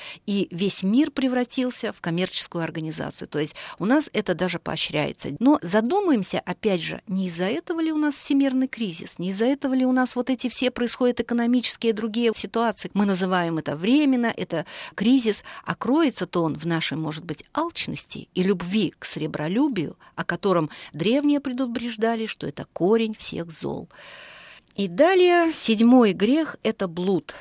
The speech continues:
Вот, например, Лао Цзы сказал: «Нет большего преступления, как признать похоть дозволенной». Этим все сказано. Сегодня у нас блуд — это фактически общеузаконен. У нас сегодня свободные браки,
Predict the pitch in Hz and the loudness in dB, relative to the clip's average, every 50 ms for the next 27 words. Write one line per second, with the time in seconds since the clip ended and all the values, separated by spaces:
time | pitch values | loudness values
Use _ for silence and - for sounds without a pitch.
0 | - - 190 226 214 - 208 196 208 214 214 214 190 196 202 196 196 196 196 190 | -12 -4 -2 -2 -2 -2 -4 -4 -2 -2 -2 0 0 0 0 0 0 0 0 0
1 | 190 202 254 302 302 - - - - 220 196 180 180 156 - - - - - - | 0 0 2 0 0 0 -2 -2 -2 -2 -2 -2 -2 -2 -2 -6 -12 -18 -20 -20
2 | - - - 220 269 311 285 240 214 247 269 285 247 - - 208 196 202 - 185 | -16 -8 0 2 2 4 2 2 0 0 2 2 2 0 -2 -4 -6 -4 -4 -4
3 | 196 - - 214 196 - 233 247 294 349 339 294 247 185 156 - - - - - | -6 -4 -6 -8 -8 -6 -2 0 2 2 2 2 0 -2 -4 -6 -6 -10 -12 -10
4 | _ - 180 180 180 180 175 160 156 - - _ - 285 294 - - - 247 226 | _ -8 -6 -4 -4 -2 -4 -4 -6 -8 -14 _ -4 -4 -4 -4 -4 -6 -8 -8
5 | - - - _ 196 160 165 160 - 165 165 170 165 156 156 - - - - 185 | -8 -16 -18 _ -8 -6 -4 -4 -4 -6 -6 -8 -8 -8 -8 -10 -12 -12 -14 -16
6 | _ _ _ _ - - - - - - - _ _ 302 311 - - 226 196 - | _ _ _ _ -20 -18 -16 -16 -16 -18 -20 _ _ 0 0 0 -2 -6 -6 -6
7 | - 208 196 - - - 175 160 147 - 143 143 147 151 - - - 226 208 240 | -4 -2 -4 -4 -2 -2 -2 -2 0 -2 -2 -4 -4 -2 -2 0 0 0 2 2
8 | 285 285 240 - 180 160 - - - 202 208 214 202 190 185 180 180 214 226 262 | 2 2 2 0 -4 -4 -4 -4 -6 -6 -4 -4 -4 -4 -4 -4 -4 -2 0 0
9 | 294 277 - - - - - 202 - - 180 175 160 - - 185 - - - - | 0 -2 -4 -10 -10 -8 -8 -6 -4 -4 -4 -4 -4 -4 -6 -6 -6 -6 -2 -2
10 | 302 294 - 262 - - - - 226 220 - - _ _ 214 247 - - - - | 0 0 0 0 0 -2 -2 -4 -6 -6 -6 -8 _ _ -4 -4 -2 -4 -4 -4
11 | 220 - - - 175 170 185 180 - - - 160 151 139 135 139 - - - 196 | -4 -6 -6 -6 -6 -6 -6 -6 -10 -10 -6 -6 -4 -4 -6 -8 -10 -8 -6 -4
12 | 208 220 214 - - 226 208 226 254 220 226 220 208 - - 185 180 185 190 185 | -2 0 0 0 -2 -2 -2 -4 -4 -4 -2 -2 -2 -2 -2 -4 -6 -6 -6 -8
13 | 180 180 180 170 165 165 156 151 143 135 - - - - | -6 -8 -8 -8 -6 -6 -4 -4 -4 -4 -4 -8 -10 -14